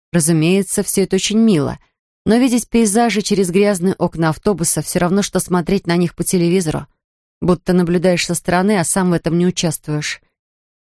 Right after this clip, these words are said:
А потом Лиса забеспокоилась, что проехала свою остановку. Она была готова поставить какую угодно сумму на то, что такси здесь днём с огнём не сыщешь. Добавок все как-то странно на неё поглядывали.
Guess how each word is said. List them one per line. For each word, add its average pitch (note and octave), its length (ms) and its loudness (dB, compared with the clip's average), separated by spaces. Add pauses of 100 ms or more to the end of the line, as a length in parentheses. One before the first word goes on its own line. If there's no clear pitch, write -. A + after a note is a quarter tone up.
(340)
А - 80 -4
потом D4+ 300 2
Лиса C4 300 2
забеспокоилась, G3+ 1000 -2 (220)
что - 200 -4
проехала A3 420 0
свою D#3+ 220 -2
остановку. A#3 580 -2 (380)
Она F#3 160 2
была F#3 180 2
готова F#3 400 0
поставить F#3 500 -2
какую F#3 360 0
угодно E3 320 0
сумму F3 340 0
на E3 140 0
то, A3 140 -2
что - 160 -4
такси - 420 -2
здесь F3 260 2
днём G3 220 0
с - 100 -2
огнём F3 340 2
не A#3 100 2
сыщешь. - 540 -4 (320)
Добавок E3+ 480 0
все - 180 -4
как-то - 260 -10
странно G3 400 0
на F3+ 80 2
неё D3 180 0
поглядывали. D#3 720 -2